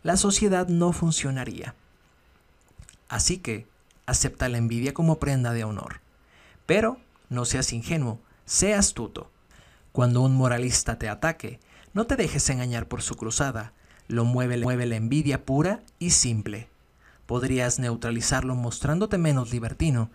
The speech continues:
pidiendo perdón, asegurando que ya te reformaste, pero esto dañará tu reputación, tu menos adorable. A la larga, lo mejor es sufrir los ataques con dignidad y seguir adelante.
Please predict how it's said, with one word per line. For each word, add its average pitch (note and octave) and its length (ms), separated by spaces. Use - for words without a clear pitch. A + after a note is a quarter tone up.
pidiendo C#3+ 440
perdón, B2 420
asegurando C3+ 680
que F3 100
ya D3+ 140
te C#3 100
reformaste, A#2+ 760
pero E3 240
esto F#3 220
dañará F3 380
tu D3 120
reputación, A#2+ 720
tu B2+ 280
menos E3 480
adorable. C3 580
A A2 80
la A2+ 120
larga, C3 440
lo C#3+ 120
mejor F3+ 280
es A3 80
sufrir F#3 320
los D#3 200
ataques B2 380
con B2 220
dignidad A#2+ 560
y G3+ 140
seguir D#3+ 360
adelante. A2 580